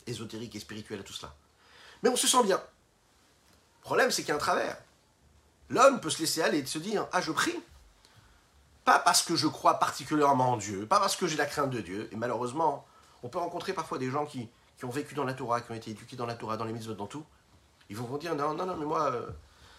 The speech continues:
ça m'intéresse pas. Enfin, moi, j'y pense pas à Dieu, tout ça. Mais la tefila, je la fais parce que sinon, je me sens pas bien si je la fais pas. Euh, pourquoi tu fais Shabbat ? Ah, je peux pas, je peux pas ne pas faire Shabbat. Je me sens pas bien si je fais pas Shabbat. »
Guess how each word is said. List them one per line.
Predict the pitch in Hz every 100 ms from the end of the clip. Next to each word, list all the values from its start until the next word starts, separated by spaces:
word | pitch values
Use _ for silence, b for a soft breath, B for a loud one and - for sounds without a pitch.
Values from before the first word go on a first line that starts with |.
| B
ça | -
m'intéresse | 107 110 113 117
pas. | -
Enfin, | - 92
moi, | 113
j'y | 113
pense | 110 104
pas | -
à | 107
Dieu, | 104
tout | 101 -
ça. | 123 127 - _ _ _ b b b
Mais | 117
la | 131
tefila, | 135 -
je | 233
la | 202
fais | 269
parce | -
que | 214
sinon, | 208
je | 185
me |
sens | 165 165
pas | 160
bien | 156
si | -
je | 92
la |
fais | -
pas. | 87 85 - _ _ _ -
Euh, | 131
pourquoi | 156 202
tu | -
fais | 175
Shabbat ? | 170 165 170 - b b
Ah, | -
je | - -
peux |
pas, | 131 147 117
je | -
peux | 113
pas | 156
ne | -
pas | 92
faire | -
Shabbat. | - 76
Je | 76
me |
sens | 90 101
pas | 107
bien | 113
si | -
je | -
fais | -
pas |
Shabbat. » | - -